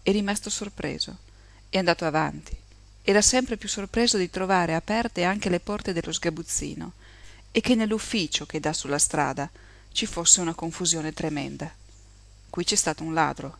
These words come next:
ha pensato subito. Per rassicurarsi ulteriormente è andato giù per la scala e ha controllato la porta esterna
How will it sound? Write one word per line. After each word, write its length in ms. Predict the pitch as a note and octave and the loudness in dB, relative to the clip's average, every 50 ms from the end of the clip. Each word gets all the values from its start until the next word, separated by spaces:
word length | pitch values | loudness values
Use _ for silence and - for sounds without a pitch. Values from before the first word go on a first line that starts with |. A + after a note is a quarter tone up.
| - | -4
ha 100 | - D#3 | -4 -4
pensato 440 | - - D#3 D3+ - - C#3 - D3+ | -2 -2 -2 -2 -2 -4 -4 -8 -6
subito. 560 | - - - C#3 B2 - C#3 - - - D#3+ - - - - - - - - - - - | -6 -6 -6 -6 -10 -10 -12 -10 -12 -14 -14 -14 -20 -20 -20 -20 -20 -20 -20 -20 -20 2
Per 140 | - G#3+ G#3+ | 4 6 6
rassicurarsi 680 | G#3 G#3 - - G#3+ - - G#3+ A3+ A#3 B3 - - F#3 | 8 8 8 6 6 4 0 0 0 0 0 -2 -2 -4
ulteriormente 1000 | D#3 - E3 D#3 D3+ D3 D3+ D3+ D3+ C#3+ C3+ B2 C3 - - D3+ E3 - - - - - - - - - | -2 -2 -2 -2 0 -2 -4 -6 -6 -6 -6 -10 -10 -8 -8 -8 -8 -10 -18 -20 -20 -20 -20 -6 2 4
è 60 | G3+ | 4
andato 260 | G3+ G3+ G3+ G3 G3 | 6 6 4 2 2
giù 160 | F#3 F3+ G#3 | -2 -2 -2
per 160 | G#3 - F#3 | 0 0 0
la 80 | D3 C#3+ | 0 0
scala 500 | D#3 - - - D3 C#3 C3+ C#3 C#3 - - - - - - - - | -2 -2 -2 -2 -4 -4 -4 -6 -8 -10 -12 -20 -20 -20 -20 -10 2
e 80 | - F#3 | 4 4
ha 60 | G3 | 4
controllato 540 | - G#3+ G3+ G3 G3+ G3 F#3+ F#3 F#3+ - G3 | 4 0 -2 0 2 4 4 4 4 4 -2
la 120 | F3 D#3+ | -4 -4
porta 260 | - - C#3+ - - | -4 -6 -10 -8 -6
esterna 580 | D3 - - - D#3 C#3+ C#3 - C3+ C3+ D3 | -2 -2 0 0 0 -4 -4 -6 -8 -12 -12